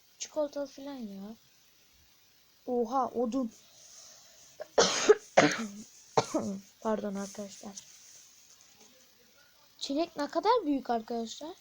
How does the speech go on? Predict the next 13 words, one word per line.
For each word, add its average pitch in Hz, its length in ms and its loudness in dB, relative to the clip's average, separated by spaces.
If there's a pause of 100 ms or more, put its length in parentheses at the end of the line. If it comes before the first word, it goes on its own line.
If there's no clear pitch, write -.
(1040)
Pasta 277 440 -4
çok - 280 -8
güzel 392 320 0
ve 392 120 -2
çilek 330 380 -2
çok 302 200 -8 (160)
büyük. 269 340 -4 (840)
Ve 320 80 -4
çilekli 285 480 0
olması 240 340 -2
lazım 220 440 -4
bu 214 40 -10
pasta. 220 520 -12